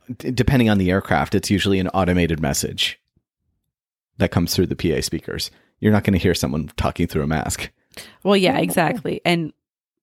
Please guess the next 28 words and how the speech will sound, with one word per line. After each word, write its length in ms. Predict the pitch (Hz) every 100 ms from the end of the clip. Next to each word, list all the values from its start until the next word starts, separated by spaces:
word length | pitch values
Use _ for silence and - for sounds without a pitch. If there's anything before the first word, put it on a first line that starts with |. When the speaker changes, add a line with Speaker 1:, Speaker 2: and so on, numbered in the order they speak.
| _ _
Speaker 2:
I 60 | 170
mean, 180 | 170 156 - _
you're 160 | 196 185
watching 440 | 185 180 - 180
the 80 | 170
movie 280 | 175 160 160
and 100 | 165
you 100 | 156
can 140 | 190
also 440 | 160 156 - 151 - -
not 260 | 170 151
understand 520 | 151 147 151 156 147
what 80 | 151
Speaker 1:
Yeah. 60 | 113
Speaker 2:
they're 100 | 151
saying, 560 | - 160 151 165 247 - _ _ _ _
which 220 | 180 -
is 180 | 160 - _ - _ _ -
obviously 600 | 208 202 196 190 - 170
part 300 | - 185 165
of 120 | 160
the 80 | 156
hilarity 680 | 180 147 147 151 165 175 180
Speaker 1:
Oh, 80 |
Speaker 2:
and 160 | - 160
Speaker 1:
yeah. 20 |
Speaker 2:
the 80 | 160
co-, 240 | - 147